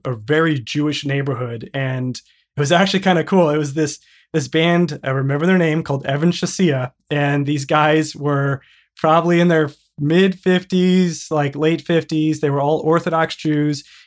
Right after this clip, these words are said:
and they had a band, and they loved doing music, but they totally had lives and kids and families and jobs and everything. But they had somehow found a way to get away from all that every Wednesday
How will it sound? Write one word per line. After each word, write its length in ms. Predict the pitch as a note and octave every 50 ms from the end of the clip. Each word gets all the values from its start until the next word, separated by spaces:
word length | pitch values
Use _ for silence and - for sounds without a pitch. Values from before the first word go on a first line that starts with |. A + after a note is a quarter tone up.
| _ -
and 400 | D3 D3 D3 C#3+ C#3+ C#3 C3+ C3
they 300 | C3+ - - C3+ C3+ C#3+
had 180 | C#3 C#3+ D3+ D#3+
a 60 | E3+
band, 520 | D#3+ F#3+ G3+ A3+ A#3+ F#3 - - F#3 - -
and 440 | D3+ C#3+ C#3+ C#3+ C#3 C#3 C#3 C3 - _ _ _ _ _ _ _ _ -
they 200 | - C#3 C#3+ C#3+ B2+ B2 C3
loved 500 | C3+ D3 C#3 C3+ C#3+ C#3+ C#3+ C3+ - -
doing 280 | - D#3+ D#3 E3 E3 D#3+
music, 420 | F#3 A3+ A#3 F3 D3+ C#3 C3+ -
but 180 | - C#3 C#3 -
they 240 | D3+ D3 D3 D3+
totally 480 | C#3+ C#3 - - D3 D#3 D#3+ E3+ E3+ D#3+
had 320 | C#3+ D3 D3 D3+ D3+ C3+
lives 440 | C3 C3 B2+ D3 D#3+ D#3 C3+ A#2+ A#2
and 340 | C3 A#2 A#2 A2+ A2 A#2 - - _ _ - _ -
kids 340 | - G#3+ D#3+ C3+ A#2+ A#2+
and 180 | B2 A#2+ A#2 -
families 480 | - - - G3 D#3 D3 C#3 C3 B2 B2
and 120 | C3+ C3
jobs 420 | B2+ - G3 F#3+ E3 D3 C3+ B2+ B2
and 120 | C3+ D3
everything. 460 | F3 G3+ G#3 F3+ - D3+ C3+ C3+ C3 - - - - _ _ _ -
But 140 | D3 C#3+
they 160 | - D3+ E3 F3+
had 180 | F#3 F3 -
somehow 500 | - - - G3+ G#3 F#3 E3 D#3+ D#3 D3+
found 320 | D3 - E3 D#3+ D#3+ D#3 D3+
a 60 | C#3+
way 320 | C#3 D3 D3 D3+ D3+ D3+
to 560 | C#3+ - - D3 C#3+ C#3 C3+ C3+ C3 C#3 - _ _ _ -
get 140 | - D#3 D3+
away 220 | D3 D3 D#3+ E3+
from 160 | E3+ - D#3
all 180 | C#3+ C#3 C3+ C#3+
that 200 | C#3+ C3+ C3+ -
every 220 | C#3+ C#3 D#3 E3
Wednesday 680 | D3+ C#3+ D3 D3+ D3+ D3 C#3 - C#3+ C#3 C3+ C3 C3 -